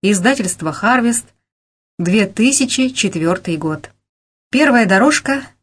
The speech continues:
первой кассеты. Вступление. "Десять сталинских ударов" — крупнейшие стратегические операции советских войск – осуществлённые по плану и под непосредственным руководством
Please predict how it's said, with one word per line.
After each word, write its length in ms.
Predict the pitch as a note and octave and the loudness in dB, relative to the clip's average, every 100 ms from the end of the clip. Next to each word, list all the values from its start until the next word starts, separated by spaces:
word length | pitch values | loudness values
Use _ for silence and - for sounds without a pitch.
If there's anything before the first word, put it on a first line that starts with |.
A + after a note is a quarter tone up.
| _ | _
первой 320 | - F#3+ G3 | 0 0 0
кассеты. 580 | A#3 E3+ - D#3 D3+ D#3+ - _ _ _ _ _ | -2 -2 -4 -6 -10 -16 -18 _ _ _ _ _
Вступление. 840 | - - B3+ B3+ A#3 G3 D#3+ - - _ _ _ _ _ _ _ | -6 -2 0 2 2 2 -2 -8 -14 _ _ _ _ _ _ _
"Десять 500 | F3+ C4 F4+ F4+ D#4+ | 0 4 4 2 0
сталинских 640 | - C4 C4+ A3+ - G3+ | 0 2 2 2 0 -2
ударов" — 400 | G3+ F#3 C#4 D#4+ D4+ - - _ | -2 0 2 2 -2 -10 -20 _
крупнейшие 720 | - A3 A3 G#3+ D4+ C#4+ A#3 G#3+ | -2 -2 4 4 4 4 2 0
стратегические 840 | - G3 F#3+ F3+ G3 F3+ - F3 | 0 -4 0 -2 0 -4 -2 -4
операции 480 | F3 F3+ F3+ F3+ E3+ | 0 0 0 0 -2
советских 600 | - E3 E3+ - E3 F3 | -2 -2 -4 -4 -10 -6
войск – 460 | E3+ B3+ - - - _ _ _ _ _ | 0 0 0 -6 -16 _ _ _ _ _
осуществлённые 920 | A3 C4 D4 - C4+ - C#4+ E4+ C4+ G#3+ | 0 2 2 2 0 0 2 4 4 4
по 160 | G3 | 0
плану 460 | E3+ F3 A#3+ C#4+ C#4 | -2 0 2 2 0
и 180 | - G#3 | 0 -2
под 220 | G3+ F#3 | -2 -2
непосредственным 840 | F#3 F3+ F3+ F3+ G3 F#3+ F3+ F3+ E3+ | 0 -2 -2 -2 -2 -4 -4 -2 -2
руководством 800 | E3 E3 G#3 B3+ - A3+ A#3 | -4 -2 0 0 0 2 0